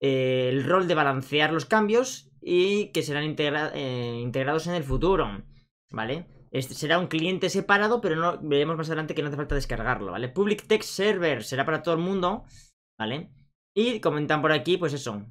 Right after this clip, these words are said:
eh, lo dicho, de primero lo probarán y después será... Eh, después de los Testing Grounds será accesible en el juego real, ¿vale? Los cambios que hayan hecho.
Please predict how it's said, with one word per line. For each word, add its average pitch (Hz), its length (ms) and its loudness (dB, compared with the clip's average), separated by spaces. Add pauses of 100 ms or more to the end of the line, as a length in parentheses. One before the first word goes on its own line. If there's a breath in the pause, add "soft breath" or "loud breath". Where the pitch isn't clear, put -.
(140)
eh, 110 260 -10
lo 110 140 -4
dicho, 120 480 -6
de 123 220 -4
primero 135 260 -2
lo 135 120 0
probarán 208 560 4
y 180 40 0
después 156 360 -2
será... 160 600 0
Eh, 117 760 -2 (1400)
después 135 280 0
de 147 40 4
los 123 140 0
Testing 165 300 0
Grounds 196 260 4
será 170 140 0
accesible 165 560 0
en 160 160 0
el 151 100 -2
juego 143 220 -2
real, 123 400 0
¿vale? 120 200 -4
Los 120 160 -6
cambios 123 300 -2
que 117 60 -6
hayan 113 200 -6
hecho. 131 400 -8